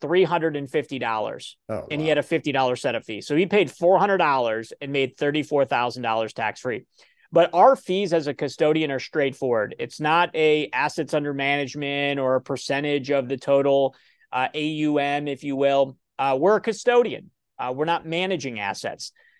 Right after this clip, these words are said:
Speaker 1: So we're different than a financial advisor or financial planner in the way that they're gonna operate. And so our fees are straightforward. If you have an account, for example, between fifty to a hundred thousand, you would pay a maintenance fee of,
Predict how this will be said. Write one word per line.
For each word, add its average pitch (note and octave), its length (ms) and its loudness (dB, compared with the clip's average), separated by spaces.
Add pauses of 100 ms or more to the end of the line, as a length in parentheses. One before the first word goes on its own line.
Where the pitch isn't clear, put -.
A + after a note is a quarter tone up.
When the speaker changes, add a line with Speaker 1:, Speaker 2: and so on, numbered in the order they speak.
(220)
Speaker 1:
So C#3 340 4
we're C#3 180 2
different E3 440 0
than C#3+ 160 0
a C3+ 40 -6
financial C#3 520 -4
advisor B2 580 0
or A#2+ 40 0
financial A#2 480 -4
planner C3+ 420 -2
in A2+ 100 -6
the A#2 80 -4
way A#2+ 180 0
that A#2 180 -4
they're C#3+ 160 2
gonna B2 140 -2
operate. G#2 600 -4 (640)
And C3 240 -4
so C#3+ 360 6
our F#3 200 4
fees F#3 380 0
are C3 140 2
straightforward. D#3 760 0
If C3+ 160 -6
you D3 60 -4
have D3+ 120 -2
an C#3 60 -10
account, C#3+ 380 -6
for D3 100 -4
example, C#3 440 -4
between B2+ 360 -6
fifty C#3+ 340 -4
to C3+ 120 2
a B2+ 60 4
hundred C3+ 300 -2
thousand, C3 440 0
you C3 80 -4
would B2+ 160 -2
pay C3 160 2
a B2 60 0
maintenance B2+ 420 -8
fee C3+ 260 -4
of, A#2 160 -2